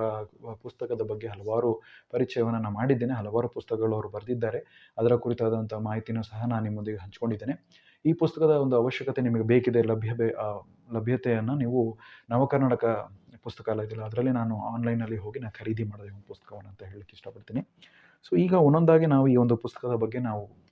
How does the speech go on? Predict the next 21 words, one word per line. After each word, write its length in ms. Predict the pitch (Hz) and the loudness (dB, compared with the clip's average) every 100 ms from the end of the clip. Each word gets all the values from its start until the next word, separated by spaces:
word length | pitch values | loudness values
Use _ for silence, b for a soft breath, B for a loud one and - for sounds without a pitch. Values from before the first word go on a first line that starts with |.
| 113 | -12
ಆ, 40 | |
ತಿಳ್ಕೊಳ್ಳೋದಕ್ಕೆ 580 | - 127 - 120 107 - | -6 -4 2 0 0 -4
ಮುಂದಾಗೋಣ, 480 | 104 120 120 98 98 120 | -4 -2 -2 -2 -6 0
ಏನೇನಿದೆ 560 | 113 135 123 113 110 | 4 6 4 2 -2
ಅನ್ನೋದನ್ನ 320 | 107 101 101 | -6 -10 -10
ನಾವು 180 | - 107 | -8 -8
ತಿಳ್ಕೊಳ್ಳೋದಕ್ಕೆ 560 | 107 101 104 101 104 139 | -10 -14 -14 -14 -10 -10
ಮುಂದಾಗೋಣ. 480 | 107 104 98 98 113 - _ b b b b b b 131 | -10 -12 -14 -16 -18 -18 _ b b b b b b 4
ಆ, 140 | 131 | 6
ನಮ್ಮ 320 | 131 135 180 | 6 6 4
ಬದುಕಿನಲ್ಲಿ 540 | 156 135 147 151 147 147 | 4 4 4 0 0 2
ನಾವು, 460 | 131 127 123 110 - - _ - 131 | 2 2 2 0 -6 -20 _ -18 -10
ಆ, 40 | |
ಒಂದೊಂದು 440 | 123 123 156 160 143 | -4 0 2 2 0
ಹಂತವನ್ನ 500 | 117 143 156 143 135 | -2 -2 0 0 0
ನಾವು 180 | 120 | -2
ನೋಡ್ತೀವಿ. 400 | 107 107 - 98 90 - | -4 -6 -8 -12 -14 -18
ಅಂದ್ರೆ 220 | 113 110 | -10 -4
ಬಾಲ್ಯದ 380 | 110 110 113 117 | -2 0 2 2
ಒಂದು, 440 | 113 110 110 107 104 | 2 -2 -10 -14 -16
ಆ, 320 | - 104 | -18 -20